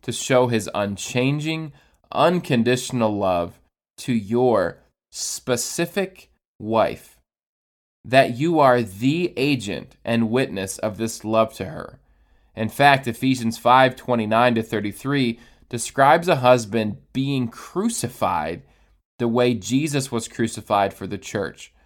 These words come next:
There you go. Marriage is a sixty-year crucifixion. It's right there in the text.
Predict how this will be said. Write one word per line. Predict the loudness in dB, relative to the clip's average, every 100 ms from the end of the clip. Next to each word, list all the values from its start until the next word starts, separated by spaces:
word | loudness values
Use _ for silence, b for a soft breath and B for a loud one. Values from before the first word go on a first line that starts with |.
| _ _ _ -8
There | -4
you | -2 2
go. | 6 6 6 -2 b b b b b
Marriage | 0 2 2 0
is | -2
a | -4 -6
sixty-year | -8 -6 -6 -6 -6 -6 -6 0 2 2 0
crucifixion. | -4 -2 -2 -4 -6 -8 -8 -10 -12 -14 _ _ _ _
It's | -2 -2 -2
right | -4 0 0 0
there | -2 -2
in | -2 -4
the | -4
text. | -6 -10 -10 -14 -20